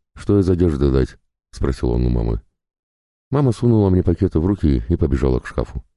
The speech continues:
Вытащила папины трикотажные штаны и футболку, и ещё какую-то одежду. Всё это сложила в кучу на кресле и задумалась на минутку. Потом стянула с кровати покрывало и расстелила его на полу, одежду сложила в него и завязала узлом.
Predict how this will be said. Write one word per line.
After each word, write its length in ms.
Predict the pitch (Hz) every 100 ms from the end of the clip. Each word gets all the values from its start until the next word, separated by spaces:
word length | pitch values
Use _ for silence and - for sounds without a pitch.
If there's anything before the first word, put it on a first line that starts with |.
| _ _ _ _ _
Вытащила 580 | 143 143 87 - 73 69 -
папины 320 | 82 - 76
трикотажные 580 | 69 76 73 78 69 67
штаны 300 | - 76 73
и 40 |
футболку, 560 | 65 64 80 90 73 64 _ _ _
и 60 | 135
ещё 240 | 123 113
какую-то 420 | 101 - 82 -
одежду. 460 | 71 67 65 64 55 _ _ _ _ _ -
Всё 140 | 87
это 140 | 73
сложила 380 | 67 69 65 64
в 80 | 62
кучу 240 | 78 -
на 80 | 67
кресле 440 | 64 92 - 71 - _ -
и 60 |
задумалась 520 | 107 80 67 64 60
на 60 | 64
минутку. 460 | 64 64 - 62 - _ _ _ _ _ _ -
Потом 260 | - 117 160
стянула 340 | - 127 127
с 60 | 107
кровати 340 | - 90 98
покрывало 580 | 90 82 71 65 64 65 - _ _ _ -
и 100 | 104
расстелила 520 | 98 - 90 90 82
его 200 | 78 71
на 80 | 67
полу, 340 | 87 104 90 - _ _ _ -
одежду 420 | 110 139 104 80
сложила 380 | - 71 69 62
в 80 |
него 380 | 67 80 131 127 -
и 80 | 139
завязала 460 | 87 71 67 76
узлом. 400 | 65 53 55 55